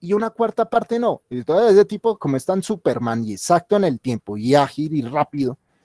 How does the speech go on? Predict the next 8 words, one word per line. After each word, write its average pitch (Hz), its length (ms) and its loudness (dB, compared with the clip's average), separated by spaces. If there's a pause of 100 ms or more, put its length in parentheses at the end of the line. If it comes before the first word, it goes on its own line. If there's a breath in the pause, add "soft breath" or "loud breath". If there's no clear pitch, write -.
entonces 233 260 8
está 196 180 6
en 160 60 2
capacidad 160 520 0
de 113 140 -6
hacer 120 240 -6
eso, - 300 -20 (320)
¿vale? 185 280 2